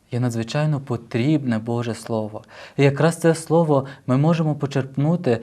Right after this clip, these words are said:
на сторінках Святого Письма, яке є немов невичерпною криницею, де кожна людина може знайти для себе необхідну науку. Ісус Христос колись сказав такі слова:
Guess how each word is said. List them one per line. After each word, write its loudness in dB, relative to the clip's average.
на 0
сторінках -2
Святого -6
Письма, -6
яке -2
є 0
немов 0
невичерпною 0
криницею, -2
де 6
кожна 4
людина 0
може 2
знайти 0
для 0
себе 0
необхідну -2
науку. -4
Ісус -2
Христос -2
колись -2
сказав -2
такі -6
слова: -4